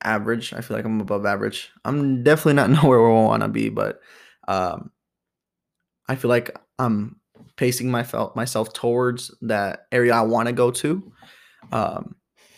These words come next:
thankfully. But that being said, uh,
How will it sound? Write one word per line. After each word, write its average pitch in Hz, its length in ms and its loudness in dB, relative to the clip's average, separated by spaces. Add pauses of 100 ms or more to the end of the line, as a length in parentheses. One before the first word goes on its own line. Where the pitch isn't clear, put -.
(160)
thankfully. 131 500 0 (1400)
But 147 80 -2
that 131 160 0
being 127 180 0
said, 120 320 0
uh, 113 300 -2